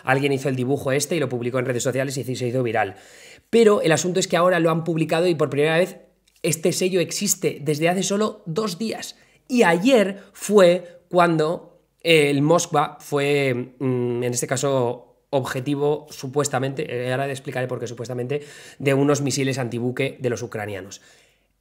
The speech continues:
Lo interesante de esto es que el barco que sale ahí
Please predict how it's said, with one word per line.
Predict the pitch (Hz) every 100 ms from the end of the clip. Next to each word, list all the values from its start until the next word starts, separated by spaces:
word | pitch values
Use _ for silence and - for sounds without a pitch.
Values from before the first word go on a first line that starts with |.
| _
Lo | 175
interesante | 165 165 147 175 202
de | 220
esto | 220
es | 190
que | - 196 - - -
el | 151 156
barco | 151 - 269 180
que | 135
sale | 123 127 123
ahí | 110 113 101 -